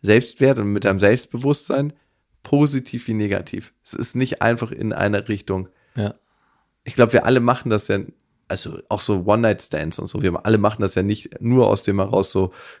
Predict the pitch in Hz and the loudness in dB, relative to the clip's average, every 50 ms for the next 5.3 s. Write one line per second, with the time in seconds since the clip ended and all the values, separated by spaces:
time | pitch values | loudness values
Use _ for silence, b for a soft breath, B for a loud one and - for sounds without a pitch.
0 | B - - - 147 131 113 104 98 107 92 90 - - - - - - 92 95 | B -8 0 6 8 8 8 8 6 2 -2 -4 -6 -8 -10 -8 -2 2 4 4
1 | 98 104 92 90 - 110 117 - - 104 95 95 107 120 - - 101 98 101 98 | 4 4 2 0 -2 -4 -4 -4 -2 2 4 4 4 2 0 -2 -2 0 0 0
2 | 101 - b b b b b - - 113 104 - - - 113 113 - 135 135 143 | -2 -2 b b b b b -12 -10 -8 -8 -8 -8 -10 -8 -2 0 2 4 4
3 | 135 120 113 101 - - - 131 135 135 127 113 107 - - 104 101 - - - | 4 2 0 -2 -6 -4 -2 0 0 0 0 0 0 0 -2 -2 -4 -4 -2 -2
4 | 104 101 101 95 - - - - 107 104 107 98 - - _ _ _ _ _ _ | -2 0 0 -2 -4 -6 -4 -2 0 0 0 -2 -4 -8 _ _ _ _ _ _
5 | - - - 98 92 - | -6 -2 0 0 0 0